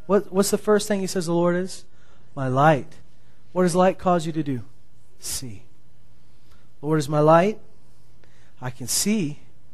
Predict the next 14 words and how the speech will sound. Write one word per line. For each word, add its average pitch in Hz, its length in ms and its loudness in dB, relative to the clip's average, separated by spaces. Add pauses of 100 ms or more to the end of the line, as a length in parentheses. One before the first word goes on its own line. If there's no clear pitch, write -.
and 135 80 -8
he's 131 160 -6
my 135 100 -2
salvation. 127 640 -2
He 135 360 -4 (220)
saves 117 680 -4
me. 95 260 -10 (1080)
He 156 100 -6
rescues 160 480 4
me. - 180 -10 (360)
Whom 151 640 4
shall 135 280 -6
I 123 140 -6
fear? - 460 -8